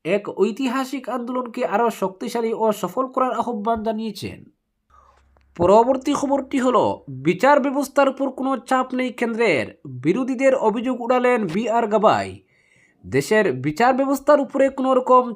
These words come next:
চাপ সৃষ্টি করে না কেন্দ্র, এই আশ্বাস পানি শোনালেন খুদ সুপ্রিম কোর্টের প্রাক্তন প্রধান বিচারপতি বি আর গাবাই।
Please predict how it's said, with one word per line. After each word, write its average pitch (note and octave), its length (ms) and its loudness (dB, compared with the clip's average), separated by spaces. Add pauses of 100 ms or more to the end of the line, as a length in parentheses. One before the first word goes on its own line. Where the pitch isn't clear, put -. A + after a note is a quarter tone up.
(100)
চাপ B3 220 2
সৃষ্টি C4+ 380 -8
করে C4 220 0
না B3 140 -2
কেন্দ্র, G#3 580 -2 (220)
এই G#3 320 0
আশ্বাস C#4 420 0
পানি C4+ 260 2
শোনালেন C4 440 0
খুদ B3 240 -2
সুপ্রিম G#3 460 -4
কোর্টের C4+ 340 -4
প্রাক্তন B3+ 460 0
প্রধান A#3 380 -4
বিচারপতি A#3 560 -4
বি G#3 200 -6
আর G#3+ 140 2
গাবাই। C#3 500 -2